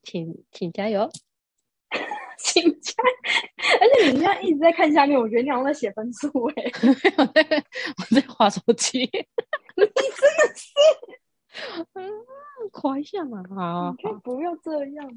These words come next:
Speaker 2: 吗？
Speaker 1: 好，我认真，认真看着。 <laughs>
Speaker 2: 哦，这很荒谬欸。
Speaker 1: <laughs> 有没有打，会不会打断你的节奏啊？
Speaker 2: 有。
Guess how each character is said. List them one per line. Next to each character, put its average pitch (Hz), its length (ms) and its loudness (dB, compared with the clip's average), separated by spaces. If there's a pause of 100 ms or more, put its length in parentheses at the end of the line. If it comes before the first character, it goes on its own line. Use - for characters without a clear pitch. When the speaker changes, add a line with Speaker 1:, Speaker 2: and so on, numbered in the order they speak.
(140)
Speaker 2:
吗？ 175 120 -12
Speaker 1:
好， 147 100 -6
我 160 80 -2
认 180 180 -2
真， 165 180 -8
认 160 140 -4
真 151 140 -10
看 170 160 -16
着。 - 100 -18 (760)
<laughs> 233 100 -2 (2500)
Speaker 2:
哦， 269 200 4
这 453 120 0
很 262 120 -2
荒 330 220 2
谬 381 300 2
欸。 294 440 0 (600)
Speaker 1:
<laughs> - 920 -4 (540)
有 226 100 4
没 277 60 0
有 311 40 6
打， 190 160 2
会 - 280 -8
不 330 140 -4
会 349 80 0
打 220 140 2
断 240 140 2
你 214 60 2
的 202 60 0
节 165 200 -4
奏 190 280 -2
啊？ - 280 -6 (680)
Speaker 2:
有。 240 400 2